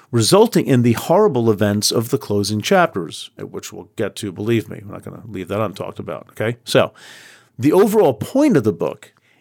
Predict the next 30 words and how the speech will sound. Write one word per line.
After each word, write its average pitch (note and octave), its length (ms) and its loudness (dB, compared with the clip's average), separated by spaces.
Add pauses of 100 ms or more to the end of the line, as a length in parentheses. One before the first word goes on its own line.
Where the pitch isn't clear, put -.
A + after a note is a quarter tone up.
is F3+ 380 6
to E3 420 0 (460)
paint G#3 480 2
a E3+ 160 4
not E3 320 6
terribly D#3+ 480 4
flattering D3+ 600 4
picture A2+ 400 0
of A2 180 0
this A2+ 200 -2
period A#2 640 -2 (480)
of A#2+ 160 0
the B2 140 0
tribal A#2 580 2
confederation. A#2 1080 0 (840)
Well, A2+ 200 2
why? A2 520 2
Well, D#3 320 4
in C#3 200 0
order D#3 260 4
to D3 140 0
prop A#2 420 0
up A2 160 0
the A2+ 160 0
need G#2+ 300 0
for F#2+ 260 -2
a G#2 120 -4
monarchy. G2+ 760 -2 (320)
In B2 100 0
fact, C#3 400 2